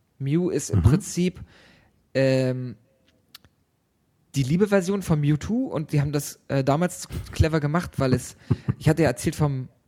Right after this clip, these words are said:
Speaker 1: Link-Kabel, wodurch
Speaker 2: Mhm.
Speaker 1: man Pokémon
Speaker 2: Aus Zelda,
Speaker 1: auf,
Speaker 2: ne?
Speaker 1: Genau, Zelda, <laughs> Zelda-Kabel, wodurch
Speaker 2: Das
Speaker 1: man
Speaker 2: Link-Kabel.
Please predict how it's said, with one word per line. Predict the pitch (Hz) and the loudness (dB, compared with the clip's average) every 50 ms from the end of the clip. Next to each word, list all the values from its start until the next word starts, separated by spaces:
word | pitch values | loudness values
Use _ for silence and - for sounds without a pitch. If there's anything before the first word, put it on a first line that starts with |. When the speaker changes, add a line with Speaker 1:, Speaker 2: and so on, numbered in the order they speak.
| - _ | -14 _
Speaker 1:
Link-Kabel, | - 135 170 185 180 - 190 190 196 202 226 247 269 - _ _ _ _ _ _ - - - - - - - _ _ _ _ _ _ _ _ - - _ | -2 0 0 0 0 0 0 2 2 2 0 0 -2 -6 _ _ _ _ _ _ -20 -20 -20 -20 -20 -20 -20 _ _ _ _ _ _ _ _ -20 0 _
wodurch | - 135 143 143 160 | 4 4 6 4 2
Speaker 2:
Mhm. | 196 | 2
Speaker 1:
man | 208 147 139 - | 0 -2 -2 0
Pokémon | - 160 165 - 156 - | 0 0 0 2 2 2
Speaker 2:
Aus | - - | 2 4
Zelda, | - 131 127 127 127 120 90 | 4 4 4 4 2 0 0
Speaker 1:
auf, | 82 - - - - | -2 -6 -10 -2 2
Speaker 2:
ne? | 104 107 123 139 - - _ _ - - - - - _ - _ - - - _ _ - | 2 2 2 2 -2 -8 _ _ -20 -20 -20 -20 -20 _ -12 _ -10 -10 -10 _ _ -4
Speaker 1:
Genau, | - 143 175 175 160 139 127 123 | -2 0 2 4 4 4 2 2
Zelda, | 123 123 135 147 151 - - - - - - | 2 4 4 4 4 4 2 2 0 0 -2
<laughs> | - - - - 147 | -2 -2 -2 -2 -2
Zelda-Kabel, | 120 - 131 131 156 190 185 175 - 175 156 180 190 190 196 - - - - - - - - 123 - - | 0 2 2 4 4 2 0 0 0 0 0 0 0 0 -2 -2 -4 -4 -4 -6 -6 -6 -6 -8 -4 0
wodurch | 135 139 135 147 147 - | 2 4 6 4 4 4
Speaker 2:
Das | - 139 | 2 2
Speaker 1:
man | 135 139 | 4 4
Speaker 2:
Link-Kabel. | 123 120 - 160 - 117 107 107 104 104 | 2 2 0 0 0 2 2 2 0 -2